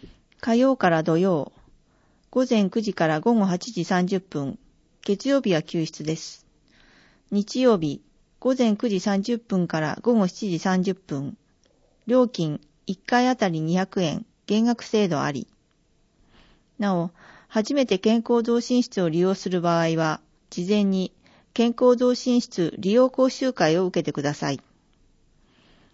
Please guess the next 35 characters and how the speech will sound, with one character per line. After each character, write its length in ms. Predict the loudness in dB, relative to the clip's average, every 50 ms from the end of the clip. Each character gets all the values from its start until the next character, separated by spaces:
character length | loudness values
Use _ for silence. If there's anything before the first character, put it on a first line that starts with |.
| -20 -20 _ _ _ _ _ _ _ -2
健 200 | 0 0 2 2 0
康 180 | 2 2 2 2
増 200 | 2 2 0 0
進 280 | 0 0 0 2 2 0
室 400 | 0 -2 -2 -2 -2 -2 -4 _ -6
利 100 | -2 2
用 200 | 4 4 4 2
講 200 | 2 2 0 0
習 240 | 0 0 -2 -2 -2
会、 400 | -2 -2 -4 -4 -4 -6 -8 -12 _ _ _
一 240 | -12 -10 -8 -6 -4
時 80 | -4 -2
間 240 | -2 0 -2 -2
三 240 | 0 -2 -2 0 0
十 120 | -2 -4 -6
分 320 | -6 _ -4 -4 -2 -2
程 240 | -2 0 0 0 0
度。 240 | -2 -4 -6 -6 -8 _ -20 _ _ _ _ _ _ _ _ _ _ _ _ _ _ _ -6
期 120 | -6 -4
日、 440 | -4 -4 -6 -6 -8 -8 -8 -8 -10 _ _ _ _ _ _ _ _ _ _ _ _ _ _ _ _ -2
七 300 | 0 2 2 2 0 0
日 300 | 0 0 0 0 0 -2 -8 -18 _ _ _ -4
金 280 | 0 2 2 4 2
曜、 340 | 2 2 0 0 -2 -4 -6 _ _ _ _ _ _ _ _ -6
十 180 | -4 -2 -2
五 140 | 0 0 0
日 420 | 0 0 -2 -4 -4 -6 -6 -6 -8 _ -10 -4
土 160 | 0 0 2
曜、 320 | 2 2 0 0 -2 -6 -10 -16 _ _ _ _ _ _
二 160 | -4 -4 -4 -2
十 240 | -2 -2 -2 -2
三 300 | -2 -2 -2 0 0 0
日 440 | 0 -2 -4 -6 -8 -8 -8 -8 -8 _ -6
日 380 | -4 -4 -4 -6 -6 -4 -2
曜。 260 | 0 0 0 -2 -4